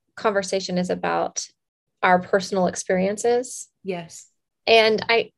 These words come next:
Speaker 1: I just feel like the reason why we share our personal experiences so vulnerably and openly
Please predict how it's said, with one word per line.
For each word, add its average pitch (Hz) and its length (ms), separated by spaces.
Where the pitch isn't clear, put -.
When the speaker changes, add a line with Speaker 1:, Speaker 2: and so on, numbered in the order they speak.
Speaker 1:
I 220 60
just 262 360
feel 247 140
like - 340
the 226 140
reason 247 380
why 226 160
we 202 160
share 202 540
our 202 100
personal 220 420
experiences 262 880
so 208 300
vulnerably 214 680
and 196 120
openly 247 760